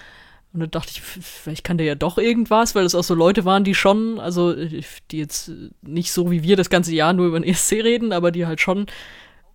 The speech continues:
auch schon zu den Halbfinals vom Fernseh kleben und so, also jetzt doch so ein bisschen interessierter sind.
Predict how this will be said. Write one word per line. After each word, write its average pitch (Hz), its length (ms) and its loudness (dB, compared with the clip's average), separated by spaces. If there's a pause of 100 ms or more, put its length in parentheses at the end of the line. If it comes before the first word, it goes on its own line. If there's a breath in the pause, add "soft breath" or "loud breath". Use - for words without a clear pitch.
(100)
auch 202 160 4
schon 208 180 4
zu 185 100 -4
den 170 140 2
Halbfinals 240 580 4
vom 220 160 0
Fernseh 226 340 0
kleben 233 420 -2
und 214 120 -4
so, 247 280 0
also 180 380 -2
jetzt 175 420 -12 (160)
doch - 240 -10
so - 120 -6
ein 165 40 -2
bisschen 175 240 -6
interessierter 240 580 -2
sind. 220 300 -4